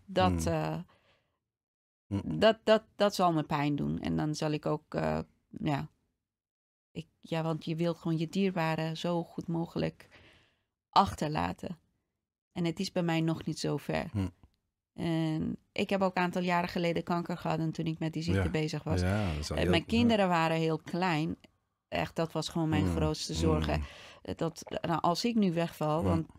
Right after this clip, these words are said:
Speaker 1: ik was ook alleen met ze. Ze, nou,
Speaker 2: Hmm.
Speaker 1: ze hebben geen, ehm, houvast.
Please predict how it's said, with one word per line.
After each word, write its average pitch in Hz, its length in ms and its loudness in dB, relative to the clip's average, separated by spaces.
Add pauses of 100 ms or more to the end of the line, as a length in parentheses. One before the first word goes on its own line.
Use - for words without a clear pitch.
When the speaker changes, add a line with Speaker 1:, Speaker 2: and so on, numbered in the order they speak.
(400)
Speaker 1:
ik 170 180 -8
was 165 160 -2
ook 160 160 -2
alleen 160 400 2
met 151 180 -2
ze. 170 300 -4
Ze, 92 80 0
nou, 87 180 2
Speaker 2:
Hmm. 82 100 -2
Speaker 1:
ze 80 80 -2
hebben 160 300 2
geen, 160 360 -4 (540)
ehm, 160 400 0 (100)
houvast. 160 920 -2